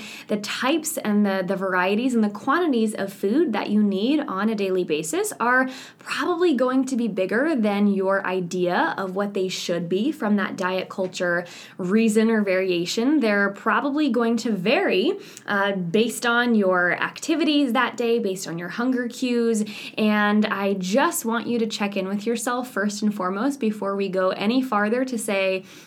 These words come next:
"Am I eating enough, or is the quantity of food I'm eating not enough to fuel my activity, to fuel my body, my internal organs keeping me alive?" Because if you are just not eating enough,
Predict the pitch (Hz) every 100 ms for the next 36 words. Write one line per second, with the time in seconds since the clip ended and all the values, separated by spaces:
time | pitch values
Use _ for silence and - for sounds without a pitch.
0 | - 277 320 370 359 262 262 254 208 190
1 | 185 175 370 - - - - - 233 240
2 | 247 247 - 226 202 202 202 - 220 233
3 | - 262 214 - 208 208 190 185 - 185
4 | 190 262 359 381 - - 185 185 208 277
5 | 233 208 285 - 226 208 - 214 214 220
6 | - 202 180 - 175 - 262 269 277 -
7 | 208 - 214 214 214 220 214 - 202 196
8 | 196 190 175 180 175 233 277 294 214 202
9 | 202 202 214 220 208 196 196 233 233 -
10 | 220 208 202 190 180 180 160 240 285 226
11 | 220 220 202 190 247 311 349 262 220 214
12 | 214 196 190 190 208 233 - 196 196 214
13 | 233 196 180 202 320